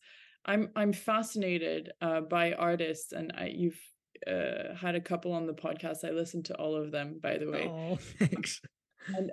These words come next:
Speaker 1: a lot of your, the, the works that I've seen and, and also your work is just so meticulous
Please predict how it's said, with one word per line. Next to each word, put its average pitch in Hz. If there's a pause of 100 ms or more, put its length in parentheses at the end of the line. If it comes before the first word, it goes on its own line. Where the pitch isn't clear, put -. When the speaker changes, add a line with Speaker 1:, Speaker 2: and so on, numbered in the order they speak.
Speaker 1:
a 202
lot 214
of 233
your, 196 (240)
the, 185
the 175
works 190
that 196
I've 165
seen 202
and, 160
and 170
also 180
your 180
work 160
is 160
just 185
so 202 (340)
meticulous 208